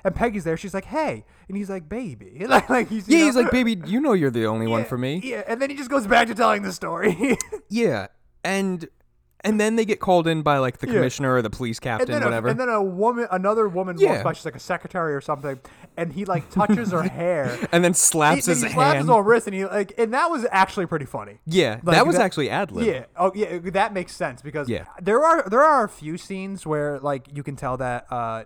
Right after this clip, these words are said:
Speaker 1: Matt, right? His name is
Speaker 2: Yeah.
Speaker 1: Matt, who's playing Joe. Like, he,
Speaker 2: Actually
Speaker 1: he's got
Speaker 2: cares.
Speaker 1: some, like, sprinkles of, like, "Hey, this is actually pretty funny." Like, when he gets the girl, his, his, the other girlfriend,
Speaker 2: Mm-hmm.
Speaker 1: back to, like, the house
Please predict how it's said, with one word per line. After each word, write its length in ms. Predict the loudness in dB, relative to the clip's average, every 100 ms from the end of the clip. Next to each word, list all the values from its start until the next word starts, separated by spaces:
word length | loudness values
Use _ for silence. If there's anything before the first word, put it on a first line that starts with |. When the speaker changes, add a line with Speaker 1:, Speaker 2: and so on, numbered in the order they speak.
| _
Speaker 1:
Matt, 280 | -16 -12 -10 -10
right? 180 | -12
His 100 | -12
name 140 | -16 -8
is 60 | -4
Speaker 2:
Yeah. 120 | -4
Speaker 1:
Matt, 180 | -6 -12 -20 _ _ _
who's 200 | -16 -12
playing 300 | -10 -10 -10
Joe. 340 | -8 -6 -6 -6
Like, 280 | -4 -4 -8 _
he, 120 | _ -8
Speaker 2:
Actually 280 | -6 -4
Speaker 1:
he's 40 | -4
got 260 | -2 2 2
Speaker 2:
cares. 140 | 2
Speaker 1:
some, 120 | -2
like, 140 | -4 -6
sprinkles 600 | -8 -4 -2 0 -2 -2
of, 160 | -4 -4
like, 400 | -2 -2 -4 -6
"Hey, 440 | -6 -4 -6 -10
this 200 | -12 -14
is 100 | -14 -10
actually 400 | -10 -10 -10 -10
pretty 200 | -8 -8
funny." 260 | -6 -6
Like, 160 | -6 -8
when 100 | -8
he 140 | -8 -8
gets 220 | -8 -8
the 100 | -10
girl, 300 | -4 -2 -2
his, 160 | -4 -12
his, 240 | -12 -14
the 140 | -8 -8
other 160 | -6
girlfriend, 480 | -4 -4 -4 -6 -8 -10
Speaker 2:
Mm-hmm. 220 | -10 -8 -10
Speaker 1:
back 280 | -10 -10 -8
to, 80 |
like, 140 | -8 -8
the 80 | -8
house 420 | -8 -8 -10